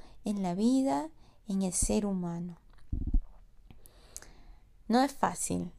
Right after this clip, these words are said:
el perdón, es otra conclusión.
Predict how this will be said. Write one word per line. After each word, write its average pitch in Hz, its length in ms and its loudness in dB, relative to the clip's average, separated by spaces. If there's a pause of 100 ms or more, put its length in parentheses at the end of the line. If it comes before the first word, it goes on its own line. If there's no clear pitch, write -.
(120)
el 175 160 -4
perdón, 170 520 -2 (560)
es 185 200 -4
otra 180 240 -2
conclusión. 175 840 -4